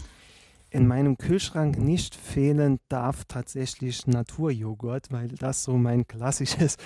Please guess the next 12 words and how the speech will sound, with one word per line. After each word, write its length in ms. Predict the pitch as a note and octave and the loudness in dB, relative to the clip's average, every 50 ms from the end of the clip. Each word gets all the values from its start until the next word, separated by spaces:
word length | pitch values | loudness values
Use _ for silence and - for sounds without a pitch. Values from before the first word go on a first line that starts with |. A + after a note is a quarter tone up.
| - - | -16 -12
<laughs> 160 | - F#3+ - - | -12 -10 -6 -4
Frühstück 560 | - - E3 F3+ - - - E3+ E3 D#3+ - | -2 2 4 4 4 4 4 2 2 2 0
ist. 420 | E3+ D#3 D3+ D#3 D#3+ - - - | 0 2 4 4 2 2 -2 -4
Äh, 380 | - D3 C#3 B2 B2 B2+ B2+ B2 | -4 -2 -2 0 0 0 0 0
das 220 | - C3 C#3 C#3+ | -2 -2 -2 -2
ist 140 | C#3 - - | -2 -4 -4
tatsächlich 500 | C3 B2+ A#2+ - B2+ B2+ - - C3 B2 | -6 -6 -4 -4 -4 -4 -4 -6 -8 -8
so 120 | - C3+ | -8 -8
etwas, 400 | C3 B2+ - - B2 A#2+ A#2+ - | -10 -10 -8 -8 -8 -8 -8 -10
das 280 | - - A#2+ A#2 - - | -10 -10 -10 -8 -2 0
nicht 260 | B2 B2 A#2+ - - | 0 0 0 -2 -12
fehlen 600 | - - - A#2+ B2+ C3+ C#3+ C#3 C#3 C3 C3 - | -16 -12 -8 -4 0 0 2 4 4 2 2 0